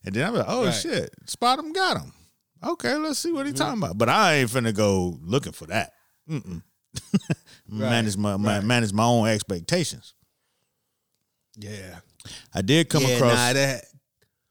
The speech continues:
Speaker 2: go ahead.
Speaker 1: No, go ahead.
Speaker 2: Nah, go ahead, go ahead, keep going.
Speaker 1: Now, I came across, uh, yeah, I guess this guy ain't really new, but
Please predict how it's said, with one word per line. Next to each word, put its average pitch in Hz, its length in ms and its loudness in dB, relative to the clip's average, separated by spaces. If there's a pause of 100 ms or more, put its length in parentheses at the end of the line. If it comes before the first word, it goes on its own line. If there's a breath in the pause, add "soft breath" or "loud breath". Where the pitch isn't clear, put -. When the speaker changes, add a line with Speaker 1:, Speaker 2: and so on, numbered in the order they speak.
(160)
Speaker 2:
go 131 100 -2
ahead. 120 200 -2
Speaker 1:
No, 92 80 -2
go 110 140 6
ahead. 135 180 4 (1080 soft breath)
Speaker 2:
Nah, 151 180 -6
go 196 60 0
ahead, 175 180 -2
go - 80 -2
ahead, - 120 -4
keep 107 120 -12
going. 101 180 -10 (520 soft breath)
Speaker 1:
Now, 143 140 4
I 170 40 2
came 208 280 4
across, 175 460 6
uh, 135 320 6
yeah, 147 220 2
I 170 40 4
guess 202 220 4
this 180 160 4
guy 151 300 4
ain't 139 140 4
really 131 260 6
new, 139 300 6
but 107 380 4